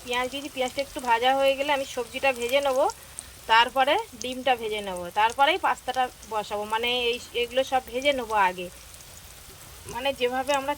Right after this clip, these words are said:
চাউমিন বানাই সেইভাবেই কিন্তু, আহ, আমি কিন্তু পাস্তাটা বানাই। তো আপনারা কেমনভাবে পাস্তা বানান অবশ্যই আমাকে কমেন্টে জানাবেন। পেঁয়াজটা কিন্তু ভাজা ভাজা হয়ে গেছে, আমি সবজিটা দিয়ে দিচ্ছি, দিয়ে একটু খুন্তি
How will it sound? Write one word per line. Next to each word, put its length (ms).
চাউমিন 400
বানাই 320
সেইভাবেই 480
কিন্তু, 380
আহ, 380
আমি 180
কিন্তু 260
পাস্তাটা 340
বানাই। 340
তো 60
আপনারা 360
কেমনভাবে 500
পাস্তা 260
বানান 240
অবশ্যই 340
আমাকে 280
কমেন্টে 380
জানাবেন। 360
পেঁয়াজটা 320
কিন্তু 280
ভাজা 320
ভাজা 280
হয়ে 300
গেছে, 280
আমি 120
সবজিটা 400
দিয়ে 300
দিচ্ছি, 320
দিয়ে 180
একটু 140
খুন্তি 260